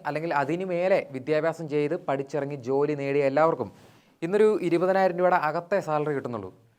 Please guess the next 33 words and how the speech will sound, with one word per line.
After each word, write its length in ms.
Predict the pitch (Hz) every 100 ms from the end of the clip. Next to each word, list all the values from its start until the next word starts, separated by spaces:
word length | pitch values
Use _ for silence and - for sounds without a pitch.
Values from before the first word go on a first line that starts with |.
| _ - 123
ആ 60 | 147
ഒരു 100 | 156 160
സാലറി 320 | 151 151 165
വെച്ച് 240 | 156 160 160
കഴിഞ്ഞ് 260 | 151 156 180 - _ _ -
ഒരു 120 | 160 180
കുടുംബം 320 | 170 165 170 165 139
പുലർത്താൻ 360 | 147 139 156 151
പറ്റുന്ന 300 | 147 139 139 139
കാര്യമേ 380 | 127 135 139 131
അല്ല. 100 | 101 95 - 117
അതും 140 | 165 151
ഇന്നത്തെ 280 | 147 151 160 -
അടിസ്ഥാന 400 | 139 131 151 143 139
ചെലവുകൾ 340 | 135 131 131 139 127
വെച്ച് 180 | 127 131
നോക്കുമ്പോൾ 420 | 127 131 151 117 92 - _ _
ഇവരെല്ലാം 340 | 143 170 180 185 170 151
എന്തിനോ 220 | 156 170 170
വേണ്ടി 160 | 160 160 143
വലിയ 160 | 151 156 147
തുക 100 | 135 151
മുടക്കി 280 | 143 143 147 -
പഠിച്ചിരിക്കുകയാണ്. 640 | 113 113 127 123 117 95 - 123
പക്ഷേ 220 | - 214 240 _ _ _ _ _ _ -
ഒരു 120 | 196 220 208
ഏണിങ്സോ 400 | 208 208 226 190 175
കാര്യങ്ങളോ 320 | 175 185 175
അല്ലെങ്കിൽ 240 | 147 175 185
ഒരു 80 | 180 185
ചെറിയ 200 | 165 175 170
സേവിങ്സ് 440 | 151 165 196 196 208
പോലും 180 | 185 175